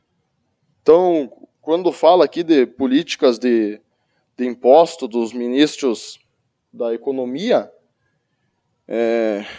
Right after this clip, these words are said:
sem entrar aqui na, em politicagem, como também não vou defender cem por cento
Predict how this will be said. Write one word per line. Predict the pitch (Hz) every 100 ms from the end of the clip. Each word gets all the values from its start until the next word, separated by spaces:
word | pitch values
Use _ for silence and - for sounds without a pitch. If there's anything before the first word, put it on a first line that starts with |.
| -
sem | - 170 190
entrar | 175 165
aqui | 170 - 196 156
na, | 131 113 104 104 _ _ _ _ _ -
em | 127 120 - _ _
politicagem, | 143 139 131 - - 147 190 143 104 _ _ _ _ _ _ _ _ _ _
como | - 143 151
também | 151 131 147 170
não | 151 120
vou | 143 165 123 - -
defender | 127 135 143 123 135
cem | 156 156 143
por | 139
cento | 113 147 160 156 117